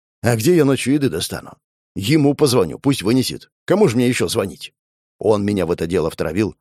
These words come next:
пусть он теперь и придумывает, как вылезать. Он во всём виноват. Я работал спокойно, всем честно в глаза смотрел».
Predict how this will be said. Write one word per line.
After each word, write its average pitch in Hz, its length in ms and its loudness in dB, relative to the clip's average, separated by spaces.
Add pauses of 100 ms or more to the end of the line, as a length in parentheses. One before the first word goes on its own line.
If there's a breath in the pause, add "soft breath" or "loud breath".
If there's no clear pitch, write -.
(120)
пусть 123 200 -2
он 135 120 2
теперь 117 280 -2
и 131 80 -4
придумывает, 87 500 -4
как 104 180 -4
вылезать. 104 440 -4 (280)
Он 147 240 4
во 147 140 4
всём 127 200 0
виноват. 107 440 -2 (200)
Я 127 240 2
работал 113 420 2
спокойно, 107 560 0
всем 131 240 0
честно 151 300 0
в 127 60 -2
глаза 117 260 0
смотрел». 85 500 -12